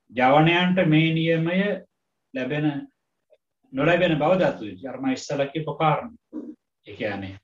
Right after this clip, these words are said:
නරක දැන් මේකේ අපට නරක රූපයක් ලැබීමට අර විදිහට ඒ අකුසල විපාක චක්කු විඤ්ඤාණ හේතු වෙනවා. හැබැයි දැන් ජවන අවස්ථාවට එනකොට ඔක වෙනස් වෙනවා. මොකද හේතුව? ජවන කියලා කියන්නේ කර්මනේ. එතකොට කර්ම අවස්ථාවේ අපට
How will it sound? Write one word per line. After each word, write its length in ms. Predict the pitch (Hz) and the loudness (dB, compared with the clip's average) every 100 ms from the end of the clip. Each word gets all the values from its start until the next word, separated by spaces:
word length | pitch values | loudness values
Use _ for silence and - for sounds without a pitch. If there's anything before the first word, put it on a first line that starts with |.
| _ _ _ | _ _ _
නරක 280 | - 123 117 | -4 -2 -2
දැන් 240 | 113 107 104 | -2 -2 0
මේකේ 320 | 123 123 127 | 0 2 -2
අපට 240 | - - 107 98 _ _ _ | 0 -2 -4 -6 _ _ _
නරක 260 | 104 110 131 | -4 -2 2
රූපයක් 580 | 131 135 131 143 139 139 | 2 4 4 4 2 2
ලැබීමට 480 | 131 135 139 151 175 | 0 2 2 2 2
අර 180 | 156 147 | 2 2
විදිහට 340 | 147 147 160 185 185 - - _ _ _ _ _ _ _ _ _ - | 0 0 0 0 -2 -8 -20 _ _ _ _ _ _ _ _ _ -6
ඒ 100 | 151 | -2
අකුසල 360 | 147 143 156 160 | -2 -2 0 4
විපාක 420 | 151 156 156 156 | 4 6 4 4
චක්කු 360 | 160 151 147 - | 0 -2 -4 -6
විඤ්ඤාණ 340 | 160 170 175 | -6 -4 -2
හේතු 340 | 185 180 170 - | 0 0 0 -4
වෙනවා. 300 | 101 127 - _ _ _ - | -10 -10 -14 _ _ _ -6
හැබැයි 260 | 135 160 | 0 4
දැන් 240 | 139 117 104 | 4 2 0
ජවන 300 | 123 139 160 | 2 4 4
අවස්ථාවට 600 | 165 175 - 190 190 180 | 4 2 2 4 6 4
එනකොට 200 | 165 180 | 0 -2
ඔක 100 | 196 | 0
වෙනස් 360 | 196 185 165 - | 2 2 2 -2
වෙනවා. 300 | - - - _ _ _ | -12 -16 -20 _ _ _
මොකද 160 | 120 143 | -10 -4
හේතුව? 340 | 185 185 - - _ _ _ _ 113 | -4 -4 -8 -12 _ _ _ _ -2
ජවන 260 | 117 135 139 | 0 0 0
කියලා 300 | 156 151 147 | 0 2 0
කියන්නේ 220 | 139 131 | -4 -6
කර්මනේ. 640 | - 131 151 180 180 165 - - | 0 2 2 0 -4 -4 -10 -16
එතකොට 340 | _ - 127 120 | _ -12 -8 -2
කර්ම 280 | 120 139 | 0 4
අවස්ථාවේ 600 | 156 156 156 - 156 135 120 | 6 6 6 2 0 0 0
අපට 240 | - | -2